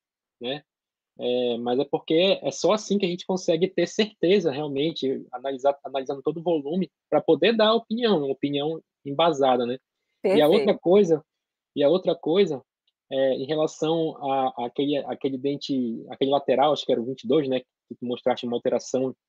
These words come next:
Speaker 1: ligeira na anatomia dele, e a gente, eu sempre fico, acho muito curioso quando aparece uma variação anatômica no, no, em região anterior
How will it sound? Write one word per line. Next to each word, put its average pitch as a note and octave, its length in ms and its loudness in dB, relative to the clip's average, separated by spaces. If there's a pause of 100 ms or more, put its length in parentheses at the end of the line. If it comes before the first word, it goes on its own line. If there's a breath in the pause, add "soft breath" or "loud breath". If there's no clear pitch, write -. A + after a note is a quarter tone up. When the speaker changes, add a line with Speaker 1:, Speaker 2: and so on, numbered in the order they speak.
Speaker 1:
ligeira B2 260 0
na C3 80 -2
anatomia A#2+ 460 0
dele, C#3 320 2 (580)
e C#3 80 -4
a F3+ 80 6
gente, D3+ 240 2
eu C#3+ 220 2
sempre F3+ 420 2 (120)
fico, D3+ 200 -4 (140)
acho D3 220 2
muito F#3+ 220 0
curioso D#3+ 640 2 (260)
quando C#3+ 180 0
aparece C#3 360 2
uma C3+ 120 -2
variação C#3 500 2
anatômica C3 680 -2 (680)
no, B2+ 280 -4
no, B2 120 -6
em A#2 160 -10
região C3 280 0
anterior C3 580 4